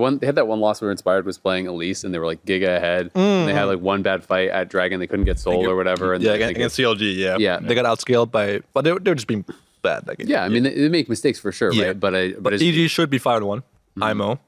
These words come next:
Speaker 1: Yeah.
Speaker 2: Only lost to FlyQuest. So I think they're, I guess it would be FlyQuest,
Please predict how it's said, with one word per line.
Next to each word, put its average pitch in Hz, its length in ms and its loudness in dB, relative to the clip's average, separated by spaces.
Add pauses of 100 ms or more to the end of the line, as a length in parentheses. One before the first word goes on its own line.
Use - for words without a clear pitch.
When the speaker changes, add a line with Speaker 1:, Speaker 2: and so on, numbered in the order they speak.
Speaker 1:
Yeah. 87 160 -2 (180)
Speaker 2:
Only 117 180 4
lost 110 180 0
to - 60 -14
FlyQuest. 117 560 -2 (420)
So 95 360 2 (1040)
I 120 80 0
think 120 180 0
they're, 113 300 4 (480)
I 156 80 0
guess 170 160 -2
it 147 120 2
would 131 120 4
be 123 60 0
FlyQuest, 135 560 0